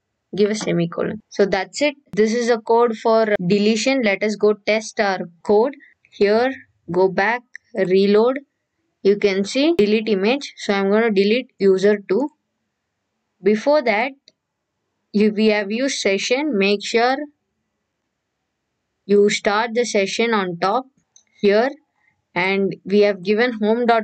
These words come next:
P H P. Check once if session is started in home dot P H P. So here we have the session message and session is started.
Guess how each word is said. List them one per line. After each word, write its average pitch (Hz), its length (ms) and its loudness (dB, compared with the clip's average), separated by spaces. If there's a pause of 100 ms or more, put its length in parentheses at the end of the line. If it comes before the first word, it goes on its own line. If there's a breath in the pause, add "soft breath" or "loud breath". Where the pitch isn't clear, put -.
P 196 160 0
H 185 240 -6
P. 302 300 -2 (140)
Check 247 380 -4
once 208 500 -2
if 208 180 0
session 214 460 -2
is 214 140 0
started 190 480 -4 (500)
in 214 220 0
home 202 260 2
dot 202 260 -2
P 180 160 -2
H 175 240 -6
P. 165 140 -4 (1400 soft breath)
So 208 140 0
here 214 360 2
we 208 120 2
have 202 200 2
the 208 80 -2
session 214 400 0
message 214 320 0
and 202 220 -2
session 190 400 -2
is 202 160 -2
started. 180 460 -2